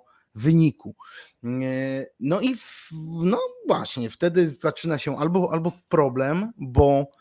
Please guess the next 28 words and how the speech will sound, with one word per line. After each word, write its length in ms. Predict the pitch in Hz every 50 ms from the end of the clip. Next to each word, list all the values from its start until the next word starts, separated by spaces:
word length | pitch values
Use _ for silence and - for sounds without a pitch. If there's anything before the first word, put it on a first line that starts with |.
| _ - _ _ _ -
e, 640 | - 139 139 139 139 139 135 139 135 131 131 131 127
bo 460 | 123 117 139 139 135 135 135 131 131
musimy 460 | 135 135 - - - 139 135 139 139 127
dać 260 | 123 135 131 127 127
do 140 | 117 135 127
zrozumienia, 840 | 107 135 135 131 131 135 127 127 135 131 131 135 135 127 127 127
że 260 | 117 113 123 123 123 - -
sorry, 420 | - - - 147 143 135 135 135 -
ale 460 | 123 127 127 127 127 127 127 127 127 - -
idealnego 640 | 151 135 135 135 131 127 131 135 135 127 120 127 127
m-, 380 | 127 131 135 135 135 139 135 120
marketingu, 640 | 139 135 127 - - 131 - - 139 131 123 120 127
a 60 | 120
co 140 | - - 120
za 100 | 120 131
tym 180 | - 139 127
idzie, 160 | 127 123 123 131
idealnego 720 | - 131 123 - 131 127 131 131 127 131 131 123 123 123
marketera 640 | 127 127 120 - 123 - - 131 120 120 117 110 - - - _ _ _
nie 280 | - 123 127 131 123 117
ma, 320 | 113 120 135 160 190 220 - _ - - - - - -
albo, 420 | - 120 127 135 147 151 180 185
no, 80 | 175 170
powiemy: 720 | 170 - 160 127 131 135 135 139 147 156 160 165 165 165 165 _ _ _ _ _
„Trafiłeś, 640 | - - 143 143 139 - - 156 160 170 160 - -
panie, 400 | - - 147 143 143 147 147 143
na 140 | 135 135 135
najlepszego 1000 | 135 139 139 139 139 147 139 - - - - 175 160 139 151 143 135 135 131